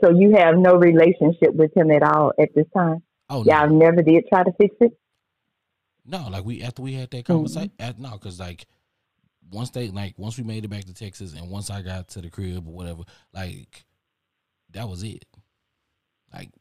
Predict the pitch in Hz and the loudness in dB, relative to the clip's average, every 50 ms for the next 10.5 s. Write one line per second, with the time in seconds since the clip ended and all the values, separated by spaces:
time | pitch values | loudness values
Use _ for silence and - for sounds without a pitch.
0 | _ _ 98 117 117 117 117 107 101 95 101 104 98 92 - _ _ _ 101 98 | _ _ -18 -16 -14 -12 -12 -12 -12 -12 -12 -14 -14 -16 -18 _ _ _ _ -18
1 | 110 117 117 107 101 98 95 92 87 85 87 90 - _ _ _ _ _ _ _ | -16 -14 -14 -12 -12 -12 -12 -12 -14 -16 -18 -20 -20 _ _ _ _ _ _ _
2 | _ _ _ _ _ _ 95 110 117 120 120 110 107 104 98 90 82 - _ _ | _ _ _ _ _ _ _ -14 -12 -10 -10 -10 -10 -12 -12 -14 -16 -18 _ _
3 | - - 127 117 110 107 110 107 101 - - 107 101 101 98 98 95 - - 90 | -14 -12 -12 -12 -12 -12 -14 -14 -16 -16 -16 -14 -14 -14 -14 -14 -16 -16 -18 -18
4 | 90 87 87 87 92 - - 101 104 98 98 104 101 101 95 92 - - 110 98 | -18 -18 -18 -20 -20 -20 -18 -18 -16 -14 -14 -14 -12 -14 -14 -16 -16 -16 -16 -16
5 | 90 90 90 - 87 90 92 - - 90 98 - _ _ _ _ _ _ _ _ | -16 -16 -16 -16 -16 -18 -18 -18 -20 -20 -20 -20 _ _ _ _ _ _ _ _
6 | _ _ _ _ 120 123 120 117 101 - - - - 107 107 104 98 95 92 101 | _ _ _ _ -14 -12 -12 -12 -12 -14 -14 -14 -12 -12 -12 -12 -12 -14 -16 -16
7 | 92 90 - - 90 87 87 90 _ _ _ _ _ _ _ _ _ _ _ _ | -16 -16 -16 -16 -16 -16 -18 -20 _ _ _ _ _ _ _ _ _ _ _ _
8 | _ _ _ _ _ _ _ _ _ _ _ _ _ _ _ _ _ _ _ _ | _ _ _ _ _ _ _ _ _ _ _ _ _ _ _ _ _ _ _ _
9 | - 101 101 107 - 104 95 98 107 104 98 104 95 95 101 104 101 92 87 80 | -14 -12 -12 -12 -12 -12 -12 -12 -12 -12 -12 -14 -14 -12 -12 -12 -14 -14 -14 -16
10 | 92 92 82 85 87 - 85 85 85 85 | -16 -16 -16 -16 -16 -16 -16 -18 -20 -20